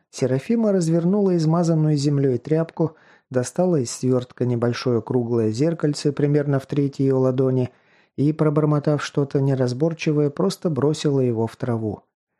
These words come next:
А через секунду над местом падения артефакта возникла двухметровая арка зеркального портала. Цапнув меня за локоть,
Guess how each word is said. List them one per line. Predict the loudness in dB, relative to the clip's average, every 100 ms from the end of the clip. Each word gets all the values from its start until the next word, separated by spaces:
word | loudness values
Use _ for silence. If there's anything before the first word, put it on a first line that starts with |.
| _ -4
А | -4
через | 0 0 0
секунду | -2 -4 -2 0 0 -2
над | 0 0
местом | 0 0 -2 -2
падения | 0 0 0 2 0
артефакта | 0 -4 -2 -2 -2 0
возникла | 0 2 0 0 0 0
двухметровая | 0 -2 0 0 0 2 2 0 0
арка | 0 0 -2
зеркального | -2 -2 -2 0 0 -2 -4
портала. | -4 -6 -6 -6 -6 -10 -20 _ _ _ _ _ _
Цапнув | -2 -2 0 -2 -2
меня | -2 -2 -2
за | 0
локоть, | 0 0 -2 -4